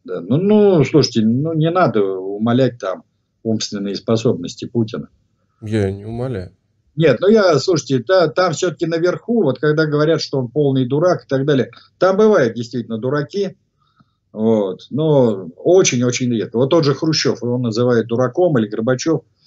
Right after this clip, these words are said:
Speaker 1: Но они дал-, далеко не дураки. Слушайте, если они такую карьеру сделали, причём в довольно молодом возрасте,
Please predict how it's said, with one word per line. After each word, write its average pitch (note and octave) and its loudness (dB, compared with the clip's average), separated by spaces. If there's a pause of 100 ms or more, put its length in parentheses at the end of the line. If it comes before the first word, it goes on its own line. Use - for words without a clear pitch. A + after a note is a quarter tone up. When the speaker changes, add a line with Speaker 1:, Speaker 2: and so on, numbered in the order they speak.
(240)
Speaker 1:
Но G3 0
они B3 4
дал-, A3 4
далеко G#3 2
не C3 -2
дураки. C3+ -4
Слушайте, C#3 -4
если D#3 0
они D#3 0
такую D#3 0
карьеру D3+ 2
сделали, G#2 -4
причём A#2+ -4
в A2 -4
довольно B2 0 (340)
молодом B2 2
возрасте, C3 -2